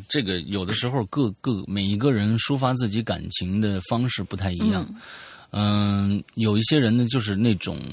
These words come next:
Speaker 1: 特别直抒胸臆。我们在，我们在，嗯，这个参加葬礼的时候，我们就看到其他人也在参加葬礼，那个，那个，那个地方只，只有参加葬礼人才去啊。
Speaker 2: 对。
Speaker 1: 就是有的时候你会，嗯，就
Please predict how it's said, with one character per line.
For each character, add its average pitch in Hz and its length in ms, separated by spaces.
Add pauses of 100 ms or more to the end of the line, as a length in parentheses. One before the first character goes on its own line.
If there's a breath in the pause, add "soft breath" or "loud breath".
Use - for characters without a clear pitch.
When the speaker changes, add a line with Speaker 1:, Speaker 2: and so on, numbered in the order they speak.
(160)
Speaker 1:
特 104 340
别 92 400
直 113 240
抒 110 240
胸 92 240
臆。 90 220
我 98 100
们 98 180
在， 113 320 (600 loud breath)
我 104 80
们 107 200
在， 123 380 (160)
嗯， 98 300
这 107 160
个 95 440 (320)
参 117 160
加 117 300 (640)
葬 123 180
礼 95 100
的 90 120
时 98 180
候， 98 160
我 92 80
们 95 80
就 110 80
看 131 160
到 101 120
其 - 220
他 123 200
人 113 160
也 87 100
在 107 120
参 101 220
加 101 140
葬 98 220
礼， - 80
那 127 100
个， 117 160
那 117 140
个， 113 60
那 120 120
个 117 100
地 107 140
方 98 180
只， 101 260
只 - 120
有 110 80
参 101 160
加 104 120
葬 98 200
礼 - 60
人 87 180
才 95 140
去 95 240
啊。 - 160 (320 loud breath)
Speaker 2:
对。 175 260
Speaker 1:
就 - 100
是 151 200
有 110 200
的 127 100
时 156 120
候 165 160
你 110 220
会， 156 260 (160)
嗯， 110 400
就 160 260